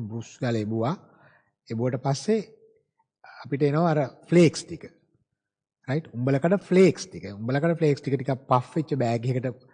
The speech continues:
ෆිල් කරලා දුන්නට පස්සේ කිසි කරදරයක් නෑ. අර හපන්නත් අමාරු නෑ. කෑමකට දාන්නත් හරි ලේසි. ගත්තා මෙහෙම කරලා හැලුවට පස්සේ මෙහෙම කරලා කෑමට හැලුවට පස්සේ සම්බෝලට සම්බෝලට හැලුවම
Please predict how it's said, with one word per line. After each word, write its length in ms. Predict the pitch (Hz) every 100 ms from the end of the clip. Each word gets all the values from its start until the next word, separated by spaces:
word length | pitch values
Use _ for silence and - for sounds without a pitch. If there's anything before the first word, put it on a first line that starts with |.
| _
ෆිල් 200 | 131 113
කරලා 260 | 131 113
දුන්නට 280 | 101 95 90
පස්සේ 340 | 98 101 185 208 - - _ 139
කිසි 160 | 135
කරදරයක් 540 | 175 135 117 113 110 131
නෑ. 140 | 156 143
අර 80 | 127 - -
හපන්නත් 580 | - 110 160 170 147 -
අමාරු 280 | 104 98 101
නෑ. 180 | 113 180 - - _ _ 104 -
කෑමකට 440 | 123 123 143 156
දාන්නත් 400 | 147 131 120 110 110
හරි 200 | 101 95
ලේසි. 320 | 95 113 208 - _ _ _ _ -
ගත්තා 440 | 110 - - 208
මෙහෙම 240 | 143 139 143
කරලා 260 | 143 143 135 - _ 117
හැලුවට 380 | 117 127 139
පස්සේ 200 | 156 156 120
මෙහෙම 160 | 117
කරලා 260 | 110 - _ _ _ _ _ _
කෑමට 300 | 120 107 107
හැලුවට 260 | 113 113 120
පස්සේ 140 | 143
සම්බෝලට 400 | 147 117 101 92 95
සම්බෝලට 380 | 101 92 98 95
හැලුවම 300 | 113 127